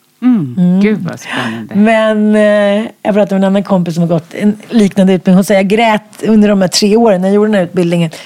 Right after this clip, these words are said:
Speaker 2: Just för att man inser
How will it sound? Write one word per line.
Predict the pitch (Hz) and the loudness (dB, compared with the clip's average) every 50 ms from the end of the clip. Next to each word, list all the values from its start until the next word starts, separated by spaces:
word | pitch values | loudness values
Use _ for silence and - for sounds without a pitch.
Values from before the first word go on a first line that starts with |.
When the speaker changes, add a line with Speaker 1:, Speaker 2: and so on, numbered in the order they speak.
| - _ | -20 _
Speaker 2:
Just | _ 202 208 240 226 - - - | _ -4 -2 -2 -2 -2 -6 -8
för | - - 202 | -4 -2 0
att | 190 185 - | -2 0 0
man | 190 185 185 180 175 175 175 175 175 170 175 175 - - - _ _ _ _ _ _ _ _ _ _ _ _ _ _ - | -2 0 0 2 2 0 2 2 0 0 0 -2 -6 -10 -18 _ _ _ _ _ _ _ _ _ _ _ _ _ _ -2
inser | 226 202 185 175 175 175 - - - 190 185 175 170 165 156 160 160 160 | 0 2 2 2 0 -2 -4 -6 -4 -2 0 0 0 0 0 -2 -4 -6